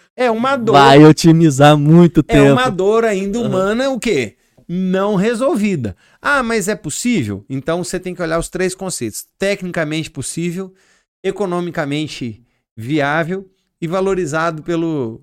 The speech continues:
Speaker 1: pelo cliente. Ou seja, resolve uma dor, é tecnicamente possível, dá pra fazer e é economica-, economicamente viável. Ou seja, se você for empreender naquilo, dá pra ganhar dinheiro com aquilo. Bom, então você tem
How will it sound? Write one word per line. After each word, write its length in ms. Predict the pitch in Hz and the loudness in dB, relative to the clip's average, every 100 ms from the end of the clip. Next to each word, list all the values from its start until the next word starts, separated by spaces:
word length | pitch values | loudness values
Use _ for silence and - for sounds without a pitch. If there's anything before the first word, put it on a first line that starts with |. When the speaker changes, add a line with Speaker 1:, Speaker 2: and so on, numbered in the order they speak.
| _ | _
Speaker 1:
pelo 180 | 147 151 | -6 -6
cliente. 400 | 147 170 117 107 | -6 -8 -8 -10
Ou 40 | 120 | -12
seja, 220 | 101 92 | -12 -8
resolve 440 | 135 117 165 170 | -6 -2 -2 -2
uma 160 | 175 139 | -4 -6
dor, 340 | 127 180 180 _ _ - | -4 -6 -8 _ _ -10
é 120 | 147 | -8
tecnicamente 600 | 147 196 185 165 147 147 | -4 -6 -6 -6 -6 -6
possível, 380 | - - 170 160 | -8 -8 -8 -4
dá 100 | 160 | -4
pra 160 | 160 | -4
fazer 460 | 151 143 131 196 196 _ _ | -8 -6 -4 -4 -6 _ _
e 100 | 175 | -4
é 80 | 185 | -2
economica-, 600 | 185 185 175 175 170 160 - | -4 -6 -8 -8 -10 -14 -14
economicamente 960 | 127 160 135 151 165 170 165 160 156 147 | -10 -10 -10 -12 -10 -10 -10 -10 -10 -10
viável. 240 | 117 117 | -10 -10
Ou 60 | 147 | -10
seja, 340 | - 104 95 _ _ _ | -8 -8 -10 _ _ _
se 160 | - | -12
você 300 | 131 143 160 | -6 -4 -4
for 140 | 147 160 | -4 -6
empreender 460 | 143 143 135 135 | -6 -4 -4 -4
naquilo, 480 | 139 131 - 151 165 | -6 -10 -6 -6 -4
dá 160 | 151 156 | -4 -4
pra 120 | 160 | -4
ganhar 220 | 156 151 | -4 -4
dinheiro 300 | 135 143 139 | -4 -6 -6
com 100 | 170 | -10
aquilo. 260 | 156 110 113 | -10 -8 -4
Bom, 180 | 123 | -4
então 180 | 120 139 | -4 -6
você 200 | 143 - | -6 -8
tem 340 | - 160 185 | -4 -4 -4